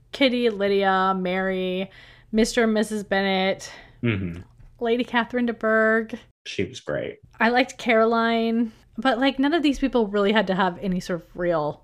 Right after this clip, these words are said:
Speaker 1: depth of connection to anybody,
Speaker 2: No.
Speaker 1: so I can't really tell, like, how great they would
Speaker 2: Right.
Speaker 1: be <laughs> for something
Speaker 2: They
Speaker 1: like that, but,
Speaker 2: weren't,
Speaker 1: like
Speaker 2: they weren't, like, main,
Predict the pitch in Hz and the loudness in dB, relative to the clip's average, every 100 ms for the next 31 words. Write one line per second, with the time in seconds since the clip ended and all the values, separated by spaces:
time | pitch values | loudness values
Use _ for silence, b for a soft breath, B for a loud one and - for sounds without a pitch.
0 | _ - 170 - 175 - 190 165 156 - | _ -4 -4 -4 -10 -8 -6 -4 -6 -2
1 | 226 226 240 220 247 240 247 269 226 214 | 0 2 2 0 2 4 6 4 2 2
2 | 226 233 190 175 175 196 180 165 156 190 | 2 0 2 -2 -2 0 2 0 -2 0
3 | 190 175 - - 185 180 220 202 208 208 | 0 0 -6 0 0 0 0 2 2 2
4 | - - 247 226 269 - - - 285 294 | 0 6 8 8 8 10 10 10 8 4
5 | 269 - 294 269 247 247 160 170 190 185 | 2 2 4 6 6 8 8 8 8 8
6 | 226 226 147 147 156 165 - 117 110 113 | 6 4 4 4 6 4 4 2 2 0
7 | 120 120 117 117 110 107 110 107 | -2 2 4 4 2 0 -2 -6